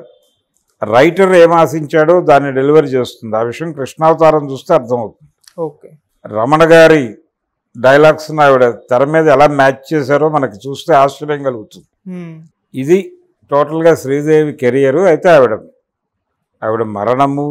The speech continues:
Speaker 1: వీటి గురించి మనం మాట్లాడుకోవద్దు, దాని మీద రకరకాల చర్చలు ఉన్నాయి. అది పక్కన పెట్టేస్తే ఆవిడ వై-, వైవాహిక జీవితం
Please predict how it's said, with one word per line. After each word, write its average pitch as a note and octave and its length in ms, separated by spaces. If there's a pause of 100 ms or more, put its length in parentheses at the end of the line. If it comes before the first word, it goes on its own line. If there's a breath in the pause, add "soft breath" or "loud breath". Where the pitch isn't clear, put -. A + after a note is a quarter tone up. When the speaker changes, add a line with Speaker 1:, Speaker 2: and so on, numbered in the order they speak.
(100)
Speaker 1:
వీటి C3+ 260
గురించి C#3 320
మనం C3+ 140 (100)
మాట్లాడుకోవద్దు, A#2+ 800 (2500)
దాని B2 260
మీద D3+ 120 (120)
రకరకాల C#3 400 (120)
చర్చలు B2+ 420
ఉన్నాయి. A#2+ 240 (680)
అది A2+ 200
పక్కన C#3 240 (100)
పెట్టేస్తే C#3 540 (260)
ఆవిడ A2+ 180 (100)
వై-, A2 160 (160)
వైవాహిక C3+ 500 (120)
జీవితం B2 360